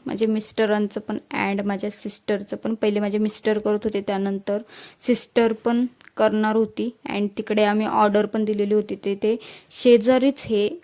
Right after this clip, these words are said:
अ, आहे. तर, अ, सिस्टर आमची दोन दिवसाला ट्राय करतच असती हे, कारण की, अ, ती थकून जाते खूप जॉबमधून, so इथे येऊनच तिची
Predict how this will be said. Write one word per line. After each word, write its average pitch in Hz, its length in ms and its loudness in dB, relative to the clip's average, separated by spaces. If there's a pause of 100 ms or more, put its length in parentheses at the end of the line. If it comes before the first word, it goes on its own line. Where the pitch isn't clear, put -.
अ, 208 80 -4 (600)
आहे. 208 320 2 (1040)
तर, 208 120 0
अ, 220 540 4 (320)
सिस्टर 226 540 0
आमची 220 540 -2
दोन 214 280 2
दिवसाला 214 540 0 (600)
ट्राय 214 220 4
करतच 214 460 -2
असती 214 320 -4
हे, 208 240 -2 (220)
कारण 202 320 -4
की, 214 540 -6 (560)
अ, - 40 -4 (220)
ती 220 240 -2
थकून 233 380 2
जाते 220 340 0
खूप - 300 -8
जॉबमधून, 196 520 -2
so 208 200 -2
इथे 202 320 0
येऊनच 202 640 0
तिची 208 320 -6